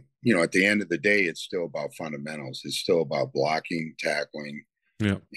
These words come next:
Speaker 1: and doing things right in
Speaker 2: That's it.
Speaker 1: order to win.
Speaker 2: So maybe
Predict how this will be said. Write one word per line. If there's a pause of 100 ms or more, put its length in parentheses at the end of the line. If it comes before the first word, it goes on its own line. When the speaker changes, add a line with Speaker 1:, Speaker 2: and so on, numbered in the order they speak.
(200)
Speaker 1:
and
doing
things
right (260)
in
Speaker 2:
That's
it.
Speaker 1:
order
to
win. (640)
Speaker 2:
So
maybe